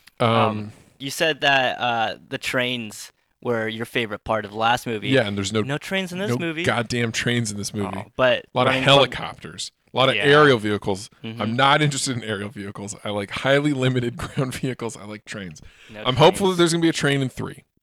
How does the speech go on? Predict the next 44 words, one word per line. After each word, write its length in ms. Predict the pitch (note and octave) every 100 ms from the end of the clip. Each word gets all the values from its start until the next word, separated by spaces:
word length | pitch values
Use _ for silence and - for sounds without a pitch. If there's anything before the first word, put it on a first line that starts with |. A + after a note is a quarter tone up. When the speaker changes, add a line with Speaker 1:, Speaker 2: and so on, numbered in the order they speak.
| _ _ _ _ _ _ _ _ _ _ -
Speaker 1:
I 80 | A#2+
got 160 | C#3
a 40 | C3+
good, 220 | D3+ D3
I 80 | C3+
don't 120 | E3
know 80 | F3
why, 180 | F3 G#3+
but 120 | D3
I 40 |
got 120 | A#2 A2+
a 40 |
good 160 | A#2+ A#2+
feeling 260 | A2+ A2
about 280 | G#2 G2 -
it. 100 | - - _
Speaker 2:
You 80 | A#2+
think 120 | A#2
they're 60 | A2+
gonna 140 | A2+ G2+
bring 220 | A2+ A#2+
b-, 100 | - - _
bring 180 | A#2+ A2+
back 140 | A2
Speaker 1:
I 20 |
feel 160 | G#2+ A#2+
like 60 | A#2+
Speaker 2:
trains? 160 | B2 A#2+
Speaker 1:
they 60 |
could 80 | G#2
bring 180 | G#2 G#2
back 260 | G2+ G2 -
trains. 380 | - - E3+
Speaker 2:
Just, 240 | A#2+ A#2 - -
just, 300 | A#2+ A#2+ - -
just 200 | D3 C#3+
for 120 | D#3+
a 80 | D3+
boy? 380 | C3 D3+ F3+ F3 -
Speaker 1:
Just 180 | B2
for 120 | - B2
me. 300 | G#2+ G2+ -
<laughs> 60 | - - - - - E3
Um, 400 | D3+ D3+ D3